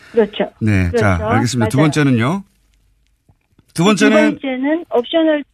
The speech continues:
Speaker 1: 옵셔널도 채권자였고 자기들도 채권자였는데
Speaker 2: 네.
Speaker 1: 자기들이 너무 잘해갖고 자기들이 먼저 그 돈을 회수한 건데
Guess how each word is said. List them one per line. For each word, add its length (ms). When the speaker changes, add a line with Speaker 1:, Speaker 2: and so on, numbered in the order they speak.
Speaker 1:
옵셔널도 600
채권자였고 840
자기들도 580
채권자였는데 840
Speaker 2:
네. 260
Speaker 1:
자기들이 420
너무 300
잘해갖고 480
자기들이 360
먼저 320
그 120
돈을 320
회수한 360
건데 400